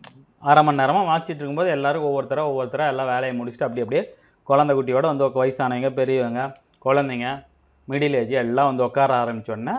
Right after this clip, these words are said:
அவங்க முன்னாடி தோன்றுகின்ற முதல் கதைமாந்தனோட பேர் என்னன்னு பார்த்தீங்கன்னா கட்டியங்காரன். அவரை பத்தி தான் பார்க்க போறோம். சரிங்களா? இந்த கட்டியங்காரனோட,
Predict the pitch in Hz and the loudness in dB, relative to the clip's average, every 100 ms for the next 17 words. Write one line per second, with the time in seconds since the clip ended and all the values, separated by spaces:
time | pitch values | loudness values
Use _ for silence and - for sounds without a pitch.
0 | - 123 123 123 123 143 170 170 139 139 | -4 -2 -2 -2 -4 -2 0 -2 -2 -2
1 | 135 127 123 123 135 123 127 156 160 160 | -2 -4 -4 -2 -2 -2 -2 0 0 -2
2 | 123 135 143 131 123 117 110 110 - 156 | -4 -2 -4 -4 -4 -4 -4 -6 -2 4
3 | 170 156 127 117 117 104 113 202 247 _ | 6 4 0 -4 -6 -6 -6 -6 -6 _
4 | _ _ - 120 - 139 131 110 101 98 | _ _ -6 -6 -4 -6 -4 -4 -4 -4
5 | 120 107 - _ _ _ - 110 117 113 | -4 -6 -14 _ _ _ -6 -2 -2 -2
6 | 113 160 135 110 98 90 - _ _ _ | -2 -2 -2 -4 -8 -16 -16 _ _ _
7 | _ _ _ _ _ _ - 101 147 175 | _ _ _ _ _ _ -16 -8 -8 -8
8 | - - 139 139 160 165 247 240 226 196 | -16 -6 -2 4 4 4 2 2 2 2
9 | 175 160 151 202 | 0 -2 0 0